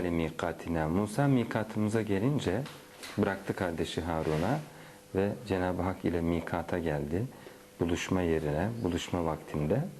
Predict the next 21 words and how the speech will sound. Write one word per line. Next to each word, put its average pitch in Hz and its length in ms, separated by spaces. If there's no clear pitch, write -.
وَكَلَّمَهُ 117 760
رَبُّهُ. 110 600
Ve 101 140
Rabbi 107 300
kendisiyle 104 720
konuştu 82 640
mikatta. 92 760
Konuşmadan 117 800
sonra 92 680
Cenab-ı 101 360
Hak 104 220
ile 95 200
konuşunca 101 800
Hazreti 101 360
Musa 101 300
aleyhisselam 87 760
belki 107 340
o 98 100
anki 101 340
ünsiyet 92 540
ile, 78 260